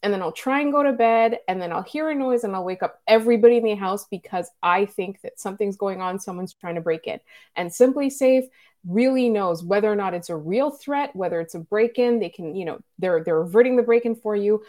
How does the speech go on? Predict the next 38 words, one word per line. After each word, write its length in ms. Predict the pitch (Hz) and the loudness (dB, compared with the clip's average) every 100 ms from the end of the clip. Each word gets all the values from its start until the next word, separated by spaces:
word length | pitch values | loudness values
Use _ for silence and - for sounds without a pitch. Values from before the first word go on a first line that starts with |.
| - _ - | -16 _ -4
And 100 | 202 | -2
if 100 | 196 | -2
it's 240 | 190 - 175 | -6 -10 -14
not 240 | 180 180 202 | -4 0 2
a 80 | |
real 180 | 208 214 | 2 0
threat, 300 | 208 202 196 | -2 -6 -6
they're 140 | 175 - | -6 -6
eliminating 640 | 170 160 156 156 151 151 | -4 -4 -2 -4 -4 -8
it 100 | 160 _ | -12 _
for 180 | 147 143 | -10 -10
you. 200 | - - | -10 -14
So 380 | - - 180 - | -12 -6 -6 -4
if 160 | 202 - | -6 -6
you 80 | |
wanna 240 | 196 185 180 | -8 -6 -8
be 140 | 180 | -8
like 200 | 170 160 - | -8 -8 -4
us 360 | 208 208 - - _ _ - | -2 -2 -6 -18 _ _ -10
and 120 | 180 | -8
you 100 | 175 | -8
wanna, 280 | 175 165 160 - | -8 -8 -8 -6
you 80 | |
know, 120 | 185 165 | -2 -2
you 120 | 190 | -2
wanna 220 | 180 190 | -2 0
minimize 500 | 190 202 208 196 202 | 0 2 2 0 -2
that, 140 | 190 | -2
you 100 | 190 | -2
want 200 | 180 170 | -4 -4
that 200 | 170 - | -4 -6
peace 300 | - 240 233 | -4 -4 -2
of 120 | 214 202 | -4 -4
mind, 460 | 190 175 175 175 | -4 -4 -4 -4
you 80 | 196 | -6
can 220 | 196 190 | -6 -12
customize 600 | - 226 226 202 185 | -4 -2 -2 -8 -8
the 60 | 160 | -8